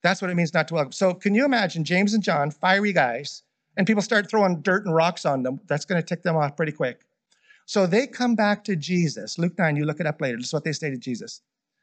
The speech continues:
"Would you just like us to call down lightning from heaven and just destroy them?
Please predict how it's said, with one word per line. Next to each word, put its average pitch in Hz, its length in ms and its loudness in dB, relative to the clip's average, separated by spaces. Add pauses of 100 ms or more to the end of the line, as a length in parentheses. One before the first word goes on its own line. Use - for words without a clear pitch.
(540)
"Would 262 180 2
you 311 100 -2
just 247 220 0
like 240 180 2
us 202 80 0
to 196 100 -6
call 202 200 2
down 185 440 2 (260)
lightning 190 260 2
from 170 160 -4
heaven 165 240 2
and 143 160 0
just 139 220 -6
destroy 143 320 0
them? 170 180 0